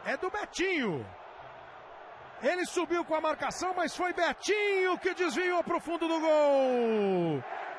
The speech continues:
Acontece parecido com o que aconteceu no jogo do Grêmio, que o Grêmio fez um a zero e o Palmeiras conseguiu logo depois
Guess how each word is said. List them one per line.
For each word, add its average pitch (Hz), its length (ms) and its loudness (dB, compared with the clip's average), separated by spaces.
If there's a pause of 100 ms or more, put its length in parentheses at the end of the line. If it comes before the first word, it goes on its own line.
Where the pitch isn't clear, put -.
(2250)
Acontece 311 1120 0 (540)
parecido 339 840 2
com 320 240 2
o 294 40 0
que 311 100 -2
aconteceu 294 680 2
no 269 120 2
jogo 254 280 0
do 240 120 2
Grêmio, 269 420 2 (360)
que 302 80 0
o 302 100 2
Grêmio 320 260 -2
fez 294 240 -2
um 294 100 0
a 277 100 2
zero 302 240 -2
e 302 40 0
o 277 60 0
Palmeiras 285 480 0
conseguiu 294 440 -2
logo 294 220 2
depois 277 680 0